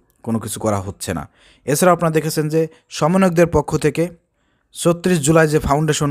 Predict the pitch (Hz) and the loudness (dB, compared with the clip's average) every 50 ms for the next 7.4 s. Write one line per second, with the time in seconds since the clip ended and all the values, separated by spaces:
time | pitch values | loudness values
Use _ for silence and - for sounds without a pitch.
0 | 139 131 - 139 135 131 127 123 120 - 165 175 180 175 - _ _ _ - - | -4 -2 -2 0 0 2 0 0 0 -2 -4 -6 -6 -10 -16 _ _ _ -4 -4
1 | 170 165 - 143 156 170 180 170 165 151 - 160 151 151 - - _ - - 143 | -4 -2 0 0 0 2 4 4 2 2 2 0 -2 -2 -6 -10 _ -8 -6 -4
2 | 131 135 135 131 127 - _ - - 143 135 135 135 131 120 120 - _ _ - | -2 0 -2 -2 -4 -6 _ -10 -4 -2 0 0 0 0 -2 -4 -8 _ _ -20
3 | _ _ _ - 135 127 - 151 147 143 139 - - _ - 127 131 123 139 131 | _ _ _ -4 -2 0 2 2 0 0 -2 -4 -10 _ -6 -6 -2 -2 -2 0
4 | 131 131 127 - - 120 117 123 139 123 - 135 117 117 117 113 - - - _ | 0 0 -2 -2 -2 -4 -4 -4 -4 -2 -2 0 0 0 -2 -6 -8 -16 -20 _
5 | _ _ - 180 185 175 165 160 156 165 160 151 143 - 147 143 131 127 123 123 | _ _ 0 0 2 2 2 2 0 0 -2 -2 -2 -2 0 0 0 0 0 -4
6 | - _ _ _ _ - 120 120 - 131 123 120 120 123 131 123 131 120 113 127 | -8 _ _ _ _ -8 -8 -4 -4 -2 0 0 0 0 -2 -2 -4 -2 0 0
7 | 123 117 117 117 110 107 - 117 | 2 2 2 0 0 -2 -4 -6